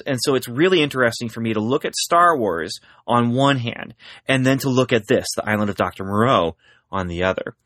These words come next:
What I'm also excited about is I know there's some more Marvel movie specials coming up, and I'm not sure when it's coming, but I, I think that the, there's a Peter Benchley, uh, movie, The, The Deep,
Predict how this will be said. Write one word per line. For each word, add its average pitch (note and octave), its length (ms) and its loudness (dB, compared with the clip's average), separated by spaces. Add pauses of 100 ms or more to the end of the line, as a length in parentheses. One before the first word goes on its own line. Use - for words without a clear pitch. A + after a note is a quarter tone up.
(160)
What A2+ 140 4
I'm A2 120 2
also F#3+ 300 2
excited F#2+ 400 0
about F2 260 -10
is F#2 240 -10
I A#2+ 100 0
know B2+ 180 2
there's D3 160 2
some D3 120 0
more A#2 240 4
Marvel G2+ 300 2
movie G2+ 220 -2
specials F#2 420 -6
coming F2+ 260 -6
up, D#2 200 -6
and G2 180 -10 (300)
I'm C#3 80 -2
not E3 160 0
sure C#3+ 200 2
when C3 360 2
it's - 140 -6
coming, G#2 340 0
but G#2 160 2
I, G#2+ 160 0
I A2 60 0
think C3+ 240 -4
that - 180 -6
the, F#2+ 340 2 (680)
there's A2 100 -2
a G#2+ 80 0
Peter B2 280 2
Benchley, G#2+ 800 0
uh, E2 460 -2
movie, G2+ 460 -2
The, F2 140 -2
The G#2 140 0
Deep, A2 360 0